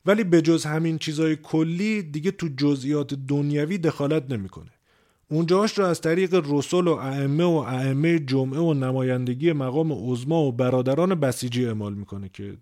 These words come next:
دنیویه دیگه. یعنی به خاطر نماز نخوندن و استمناء اعدامت نمی‌کنه.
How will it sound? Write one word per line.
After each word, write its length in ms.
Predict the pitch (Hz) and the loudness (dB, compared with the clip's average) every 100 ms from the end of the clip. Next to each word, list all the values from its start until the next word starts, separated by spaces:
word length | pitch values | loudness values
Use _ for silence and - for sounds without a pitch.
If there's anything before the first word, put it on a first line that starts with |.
| - | -6
دنیویه 540 | 151 156 160 160 160 | -4 -2 -2 0 -2
دیگه. 400 | 113 110 107 120 _ _ _ _ _ | -4 -8 -12 -14 _ _ _ _ _
یعنی 160 | 127 170 | 0 2
به 100 | 165 | 2
خاطر 340 | 147 139 143 | 2 2 2
نماز 480 | 143 143 143 143 135 | 2 2 2 0 0
نخوندن 540 | 143 135 - 139 139 139 | -2 -2 -4 -2 -2 -2
و 40 | |
استمناء 760 | 117 135 - 143 143 151 190 170 | -4 -6 -4 -4 -2 2 2 2
اعدامت 600 | 147 143 170 185 170 175 | 0 2 2 2 0 0
نمی‌کنه. 480 | 131 - 90 95 | -2 -4 -12 -14